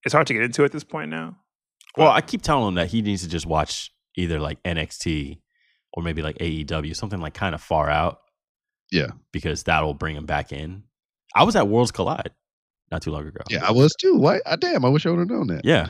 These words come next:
Speaker 2: I didn't, I didn't know that you were there until after the fact. But yeah, I was at, uh, Worlds Collide.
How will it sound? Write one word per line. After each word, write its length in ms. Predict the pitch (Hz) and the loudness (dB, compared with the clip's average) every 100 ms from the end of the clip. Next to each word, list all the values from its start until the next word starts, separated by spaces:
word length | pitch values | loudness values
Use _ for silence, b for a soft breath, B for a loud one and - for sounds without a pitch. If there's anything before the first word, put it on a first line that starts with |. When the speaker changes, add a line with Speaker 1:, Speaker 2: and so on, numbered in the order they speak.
| - | 2
Speaker 2:
I 60 | |
didn't, 260 | 110 120 110 | 2 2 0
I 80 | 95 | -2
didn't 120 | 117 113 | 0 0
know 100 | 104 | 0
that 60 | 92 | 2
you 60 | |
were 80 | 92 | 2
there 140 | 95 95 | 2 0
until 240 | 82 82 | -2 0
after 240 | 85 90 82 | 0 0 -4
the 100 | 80 | -2
fact. 280 | 71 80 - | -4 -4 -6
But 160 | 82 | 0
yeah, 220 | 131 95 | 2 2
I 40 | 87 | 4
was 200 | 104 98 | 2 4
at, 200 | 87 - | 2 2
uh, 360 | 82 80 80 - - | 0 0 -2 -8 -6
Worlds 160 | 82 - | -6 -4
Collide. 300 | 80 80 | -6 -6